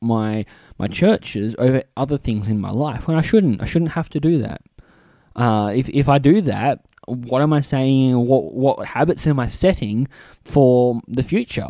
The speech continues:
for the next however many years of ministry and of marriage and maybe a family I've got? I've got to set that culture now of what I value, what I care about,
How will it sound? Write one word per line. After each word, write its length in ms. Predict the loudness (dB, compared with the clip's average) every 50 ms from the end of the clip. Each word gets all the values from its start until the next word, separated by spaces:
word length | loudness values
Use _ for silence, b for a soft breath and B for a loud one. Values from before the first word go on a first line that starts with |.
| -10 -8
for 640 | 0 2 4 6 6 6 6 4 4 4 4 2 2
the 180 | -2 -4 -4 -2
next 360 | -2 -2 -4 -6 -6 -10 -10
however 420 | -8 -6 -4 -4 -4 0 0 2 4
many 260 | 4 4 6 6 4
years 500 | 4 4 4 2 2 2 2 0 0 0
of 120 | 0 0
ministry 640 | 2 4 4 4 4 2 -2 -8 -6 -4 -4 -2 -2
and 120 | 0 -2
of 120 | -2 -4
marriage 600 | -4 -4 -2 -2 -2 -2 -4 -2 -2 -2 -2 -4
and 200 | -4 -4 -4 -6 B B B B B B B
maybe 380 | -2 0 0 0 0 0 0
a 60 | -2 -4
family 520 | -6 -12 -10 -8 -6 -6 -6 -4 -4 -6
I've 140 | -6 -6 -6
got? 240 | -8 -8 -8 -10 _ _ _ _ _ _ _ _ _ _ _ b b b b b b
I've 160 | -4 -2 2
got 120 | 2 2 2
to 100 | 2 -2
set 320 | 0 0 -2 -2 0 -4
that 200 | -8 -10 -10 _
culture 460 | -4 0 2 2 2 0 -2 -4 -2
now 560 | 0 0 -2 -2 -2 -6 -10 -10 -12 -12 -12 _ b b b b b b b
of 280 | 2 4 4 4 2
what 180 | 2 2 2 2
I 80 | 2
value, 520 | 0 0 0 0 2 2 2 2 2 4 4
what 160 | 4 4 2
I 40 | 0
care 340 | -6 -6 -6 -2 2 2 2
about, 360 | 2 2 0 0 -2 -2 -4